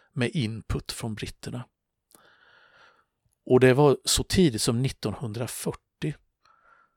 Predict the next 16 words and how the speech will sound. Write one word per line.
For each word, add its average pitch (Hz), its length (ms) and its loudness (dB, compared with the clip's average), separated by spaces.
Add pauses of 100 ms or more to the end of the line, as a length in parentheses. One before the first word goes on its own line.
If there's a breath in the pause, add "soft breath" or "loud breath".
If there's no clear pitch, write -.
(360 soft breath)
Alltså 120 240 -4
f-, - 320 -10
innan 131 540 0 (440)
U 107 180 -2
S - 180 -4
A 104 80 -6
kom 123 260 -6
med 110 220 -4
i 143 40 -6
kriget 110 720 -8
så - 280 -4 (100)
hade 110 220 -4
redan 107 400 -2
mycket - 600 -8
börjat 101 420 -2
hända 120 600 -6